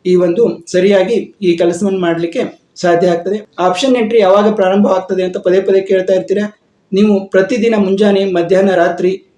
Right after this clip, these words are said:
ಯು ಜಿ ಸಿ ಇ ಟಿ ಟೂ ತೌಸಂಡ್ ಟ್ವೆಂಟಿ ಫೈವ್ ಅಂತ ಒಂದು ಟೈಪ್ ಮಾಡಿ, ಆ ಒಂದು, ಆ, ಪೇಜ್ ಓಪನ್ ಆಗುತ್ತೆ. ಅದರಲ್ಲಿ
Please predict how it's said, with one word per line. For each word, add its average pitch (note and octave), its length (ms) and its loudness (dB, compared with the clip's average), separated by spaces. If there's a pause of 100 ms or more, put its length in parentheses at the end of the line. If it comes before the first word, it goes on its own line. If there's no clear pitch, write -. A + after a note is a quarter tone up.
(100)
ಯು A3 200 2
ಜಿ A#3 200 -2
ಸಿ G#3+ 220 0
ಇ F#3 180 -2
ಟಿ - 300 -6 (280)
ಟೂ A3+ 140 2
ತೌಸಂಡ್ A3 400 2
ಟ್ವೆಂಟಿ E3+ 280 0
ಫೈವ್ D#3+ 260 -2 (420)
ಅಂತ G3+ 200 0 (680)
ಒಂದು E3 360 2
ಟೈಪ್ G#3 300 2
ಮಾಡಿ, G#3+ 400 -2 (240)
ಆ D#3 140 0
ಒಂದು, D3+ 520 0 (380)
ಆ, D#3 120 0
ಪೇಜ್ G3+ 360 4
ಓಪನ್ G#3 260 2
ಆಗುತ್ತೆ. G3+ 540 -2 (140)
ಅದರಲ್ಲಿ G#3 680 2